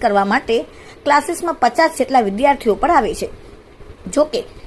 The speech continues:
ગતરોજ રઈસના ભાઈ મુસ્તાક પર બજરંગ દળના કાર્યકરોએ ફોન કરીને હિન્દુ ધર્મની લાગણી દુભાય તેવા પેમ્પલેટ છાપીને મુસ્લિમ બાળકોને "અમારી વિરુદ્ધ શિક્ષણ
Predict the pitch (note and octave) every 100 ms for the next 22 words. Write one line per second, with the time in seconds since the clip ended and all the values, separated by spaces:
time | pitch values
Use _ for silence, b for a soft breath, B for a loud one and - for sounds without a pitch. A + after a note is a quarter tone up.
0 | G#3+ B3 - F4+ D4 A3+ C#4+ - D#4 A#3
1 | C4+ A3+ G#3+ D#4 D4 D#4 C#4+ G#3 B3 D#4
2 | C4+ C4+ C4+ C4 A#3+ C4+ C#4+ B3 B3 B3+
3 | - C4 E4 C#4 A3 F#3 - - B B
4 | B3 D#4+ E4 D4+ D4+ D4+ A#3 A3+ B3+ D#4
5 | A#3+ A3+ C4 B3 A#3+ A#3+ A#3+ C4 D4+ D4+
6 | - A#3 A#3+ B3+ G#3 A3 B3+ D#4 C4 A3
7 | A3+ B3+ B3+ G#3+ G#3+ G#3 G3+ D4 B3 -
8 | B B - D4 - F4+